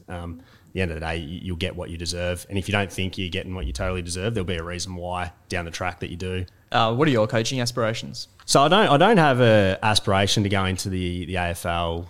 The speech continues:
Speaker 1: system or anything like that. I, I really enjoy what I'm doing now. Um, so coaching at the A P S level is, is a, is a good level. I'm really fortunate. I understand the, the privilege I've got in doing that. And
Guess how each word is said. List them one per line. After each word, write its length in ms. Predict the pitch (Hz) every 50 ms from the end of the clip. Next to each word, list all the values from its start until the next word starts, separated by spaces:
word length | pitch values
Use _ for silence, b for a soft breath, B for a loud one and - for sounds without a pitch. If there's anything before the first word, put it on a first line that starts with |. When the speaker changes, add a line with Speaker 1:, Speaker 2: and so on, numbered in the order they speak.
| -
Speaker 1:
system 480 | - - - 87 - - 95 90 90 87
or 100 | 85 85
anything 300 | 85 87 87 - 95 87
like 160 | 87 85 80 62
that. 320 | 82 87 117 147 - - -
I, 140 | - 101 98
I 40 | 104 113
really 280 | 117 120 123 131 120
enjoy 240 | 110 98 104 98 95
what 100 | 95 95
I'm 120 | 90 90
doing 360 | 85 95 90 90 87 85 90 - _ -
now. 380 | 90 87 87 101 135 214 247 - - _ _ - -
Um, 580 | 104 101 95 92 92 - - - 87 87 85 - _ _ _
so 160 | - - 90
coaching 360 | 87 - 113 117 113 - 98
at 20 | 85
the 160 | 90 87 85
A 20 |
P 140 | - - 85
S 180 | 85 85 - -
level 220 | 92 85 87 85
is, 240 | 82 80 85 87 -
is 180 | - 87 82 87
a, 60 | 92 -
is 120 | 101 92
a 40 | 98
good 200 | 92 113 110 101
level. 520 | 98 98 95 98 98 98 98 101 104 - - _ _ _ -
I'm 180 | 95 92 87 95
really 200 | 104 107 98 87
fortunate. 480 | - - 92 90 95 - - 101 90
I 60 | 90
understand 580 | 98 92 87 - - - 85 85 87 87 87 87
the, 240 | 85 82 82 80 80 - _ _ - _
the 280 | - 90 87 85 82 78 -
privilege 340 | - - 87 80 85 80 80
I've 140 | 85 80 -
got 180 | 85 85 85
in 120 | 85 85 80
doing 340 | 78 82 87 87 90 95 98
that. 340 | 107 135 170 160 - - b b b b
And 420 | 107 98 92 90 87 85 80 78